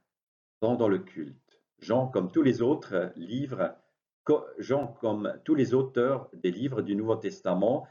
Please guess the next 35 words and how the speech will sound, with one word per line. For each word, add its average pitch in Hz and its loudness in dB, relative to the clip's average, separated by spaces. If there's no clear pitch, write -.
baigne 131 2
dans 92 0
la 92 2
prophétie 101 -8
de 101 2
l'Ancien 85 0
Testament. 78 -8
Le - -4
prophète - -2
chrétien 156 -2
reprend 127 0
à - -8
son - -2
compte 180 -2
les 107 -2
prophéties - -4
de 98 2
l'Ancienne 95 2
Alliance 95 -2
pour 220 4
les 117 2
interpréter 110 -2
à 113 2
la 85 2
lumière 113 2
de 90 0
la 82 -2
venue 92 0
de 90 0
Jésus-Christ. 78 -10
Quels 131 0
sont - -2
alors 104 4
les 90 0
buts 139 -4